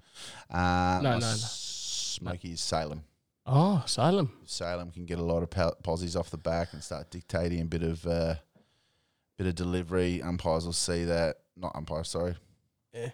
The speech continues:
Speaker 1: The,
Speaker 2: umpires don't like him,
Speaker 1: the
Speaker 2: so.
Speaker 1: voters, the umpires don't like him. He only
Speaker 2: Yeah,
Speaker 1: got one
Speaker 2: mate.
Speaker 1: Brownlow vote. What an absolute sham that was.
Speaker 2: Actually, media, actually, I haven't seen who the five, uh,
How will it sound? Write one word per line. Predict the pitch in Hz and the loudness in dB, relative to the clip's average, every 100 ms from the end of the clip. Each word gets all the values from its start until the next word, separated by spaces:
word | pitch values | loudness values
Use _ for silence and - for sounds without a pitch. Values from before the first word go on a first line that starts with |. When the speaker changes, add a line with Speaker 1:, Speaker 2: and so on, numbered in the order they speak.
| - - | -12 -4
Speaker 1:
The, | |
Speaker 2:
umpires | 127 127 117 107 | 0 2 2 2
don't | 104 | 0
like | 107 113 120 | 4 2 2
him, | 117 | -2
Speaker 1:
the | |
Speaker 2:
so. | 101 107 | 2 2
Speaker 1:
voters, | 87 90 85 87 | 2 0 -4 -8
the | - 76 | -10 -8
umpires | - 85 80 | -4 -6 -6
don't | 69 | -8
like | 80 85 | -8 -10
him. | 95 | -12
He | 90 | -8
only | 85 | -6
Speaker 2:
Yeah, | |
Speaker 1:
got | - 90 | -6 -10
one | 90 127 | -6 -2
Speaker 2:
mate. | 123 - | -2 -2
Speaker 1:
Brownlow | 87 87 85 80 | -6 -4 -4 -2
vote. | 82 - | -2 -2
What | 85 85 | -6 -6
an | 87 | -8
absolute | 85 85 - 85 - _ _ _ _ | -10 -8 -6 -6 -8 _ _ _ _
sham | - 85 80 | -8 -6 -4
that | 87 62 | -6 -6
was. | 67 - - _ - | -8 -8 -14 _ -8
Speaker 2:
Actually, | 147 170 | 2 4
media, | 165 180 214 220 160 139 131 127 - _ _ _ _ 165 | 4 0 -4 -4 -2 0 0 -2 -4 _ _ _ _ -4
actually, | 151 165 | -2 0
I | 175 190 | 2 4
haven't | 143 131 113 - | 4 0 -2 -6
seen | - 180 175 | -4 0 2
who | 131 117 | 4 4
the | 110 | 0
five, | - 117 123 113 - | 4 4 4 2 0
uh, | 101 123 | 2 4